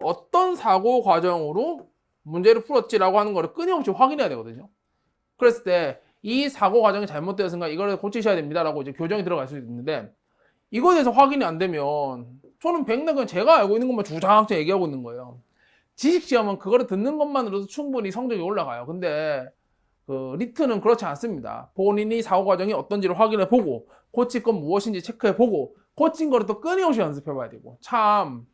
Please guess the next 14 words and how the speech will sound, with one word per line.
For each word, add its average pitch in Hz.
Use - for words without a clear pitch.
여러 180
가지로 196
복잡한 165
시험이라고 160
보시면 139
되겠어요. 107
어쨌거나 175
적극적으로. 160
현장 190
강의 170
수업을 175
들으시는 170
분들도 147
마찬가지고 156